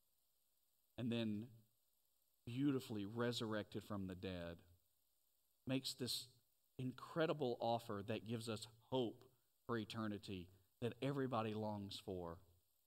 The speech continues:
and so few people really understand. And that you don't have to be something else. You just have to be you that God is working in and growing up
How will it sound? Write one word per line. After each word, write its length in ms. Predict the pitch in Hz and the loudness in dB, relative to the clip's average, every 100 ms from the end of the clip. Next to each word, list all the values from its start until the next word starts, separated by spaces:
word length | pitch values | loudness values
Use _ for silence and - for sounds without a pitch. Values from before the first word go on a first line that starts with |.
| - | -8
and 140 | 117 | -4
so 220 | - 120 | 0 0
few 200 | 110 110 | -2 -6
people 400 | 101 107 104 104 | -4 -4 -2 -4
really 360 | 104 110 110 101 | -2 -2 0 -2
understand. 760 | 110 98 98 - 98 90 85 87 _ _ _ _ _ _ _ _ | -4 -6 -6 -6 -6 -6 -8 -12 _ _ _ _ _ _ _ _
And 160 | 113 113 | -2 0
that 140 | 113 | 0
you 680 | 110 110 147 202 120 80 98 - - _ _ _ _ _ _ _ - | -2 0 2 4 2 -2 -6 -10 -20 _ _ _ _ _ _ _ 0
don't 260 | 131 139 | 2 2
have 300 | 135 131 120 - | -2 0 0 -2
to 100 | 123 | -6
be 560 | 110 107 95 87 87 95 - _ _ _ - | -2 0 0 -2 -4 -8 -14 _ _ _ -2
something 500 | 113 110 113 98 - | 0 0 -2 -2 -2
else. 460 | 98 69 67 - - _ _ _ _ _ _ _ _ _ | -4 -4 -6 -12 -12 _ _ _ _ _ _ _ _ _
You 80 | - | -6
just 120 | 160 | -2
have 160 | 147 131 | 0 0
to 80 | 131 | 0
be 100 | 120 | 0
you 600 | 104 104 160 151 71 80 - _ _ _ _ _ _ _ _ _ | -2 0 0 0 -2 -8 -14 _ _ _ _ _ _ _ _ _
that 200 | 120 113 | -2 0
God 320 | 123 117 123 120 | 2 4 4 2
is 120 | 101 | -2
working 500 | 98 123 135 151 135 | 0 2 2 0 0
in 420 | 120 123 123 117 - | 0 0 0 -4 -4
and 200 | 110 92 | -6 -6
growing 520 | 104 104 113 123 113 | -4 0 2 2 2
up 400 | 110 110 104 - | -2 0 -2 -4